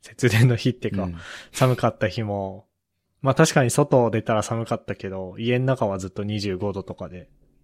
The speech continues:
Speaker 2: おえ。
Speaker 1: で、まあ、いらない電気を消すっていうのは普段からやってるし。あ、あれだな。仕事中に私物のパソコンの電源は切っといたぐらいかな。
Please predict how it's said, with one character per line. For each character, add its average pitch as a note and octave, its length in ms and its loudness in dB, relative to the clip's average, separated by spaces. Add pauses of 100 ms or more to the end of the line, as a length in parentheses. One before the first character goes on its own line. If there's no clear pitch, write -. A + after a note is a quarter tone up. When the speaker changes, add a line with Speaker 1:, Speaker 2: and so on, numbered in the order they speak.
(480)
Speaker 2:
お F2 160 0
え。 D#2+ 440 0 (1080)
Speaker 1:
で、 A#2 120 -2
ま A#2 200 4
あ、 A2 40 2
い A2+ 80 2
ら C3+ 140 6
な D3+ 160 8
い D3+ 60 6
電 D#3+ 220 6
気 A2 200 -2
を G2 260 -6
消 A2+ 140 -4
す - 160 -2
っ - 20 -12
て - 300 -20
い F#2 180 -12
う F#2+ 60 -16
の F2+ 140 -14
は F2+ 100 -14
普 A2+ 140 -6
段 G2+ 140 0
か G2+ 120 -8
ら G2 60 -8
や G2 80 -8
っ - 100 -20
て - 100 -12
る G2+ 80 -12
し。 - 380 -16 (520)
あ、 C3 120 6
あ B2+ 80 6
れ C#3+ 80 4
だ D#3 100 4
な。 D#3 140 -2
仕 - 220 4
事 D#3+ 300 6
中 E3 240 6
に E3 120 6
私 - 200 6
物 C#3+ 260 4
の C#3+ 80 4
パ C#3+ 160 2
ソ C3+ 100 0
コ C#3 100 2
ン C3+ 60 2
の C3+ 80 2
電 B2 180 4
源 B2+ 160 2
は G#2 80 0
切 - 140 -10
っ - 40 -20
と G#2 100 -4
い G2 80 -8
た G#2+ 100 -2
ぐ G#2+ 80 -4
ら G#2 80 -4
い F#2+ 60 -8
か - 100 -16
な。 F#2+ 160 -16